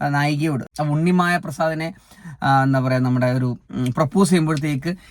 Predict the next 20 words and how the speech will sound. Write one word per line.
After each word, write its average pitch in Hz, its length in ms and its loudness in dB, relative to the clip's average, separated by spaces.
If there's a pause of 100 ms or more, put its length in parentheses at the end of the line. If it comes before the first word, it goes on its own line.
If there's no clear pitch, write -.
(120)
ഞാൻ 147 160 2
ഒറ്റ 190 180 0
ചോദ്യം 196 340 4
ചോദിച്ചുള്ളൂ, 160 580 0 (100)
"നീ 123 120 0
നസ്രാണിയാണോ?" 135 880 0 (220)
So 254 80 -6 (120)
ഈ 254 180 4
രീതിയിലുള്ള, 240 560 2 (500)
ആ, 180 160 6
പൊളിറ്റിക്കലായിട്ടുള്ള 214 1040 0
കുറച്ച് - 400 -8
സാധനങ്ങൾ 151 600 -4
ഇതിനകത്ത് 151 280 -4
കുത്തി 147 380 -8
കയറ്റിയാണ് 143 460 -4
സിനിമ, 143 320 -4 (440)
ആ, - 220 -2
രസകരമായിട്ടാണ് 196 840 2
കൊണ്ടുപോയിരിക്കുന്നത്. 131 680 -4